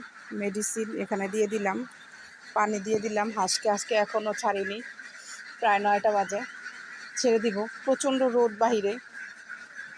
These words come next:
যেমন রোদ, কখন জানি আবার রোদের পাশাপাশি বৃষ্টিও নামে, কোনো স্টেশন নাই। গতকালকেও রোদও ছিল, আবার বৃষ্টিও ছিল।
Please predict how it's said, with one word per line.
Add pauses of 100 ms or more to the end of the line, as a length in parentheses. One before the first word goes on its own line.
(360)
যেমন
রোদ, (680)
কখন
জানি
আবার
রোদের
পাশাপাশি
বৃষ্টিও
নামে, (380)
কোনো
স্টেশন
নাই। (1040)
গতকালকেও
রোদও
ছিল, (540)
আবার
বৃষ্টিও
ছিল।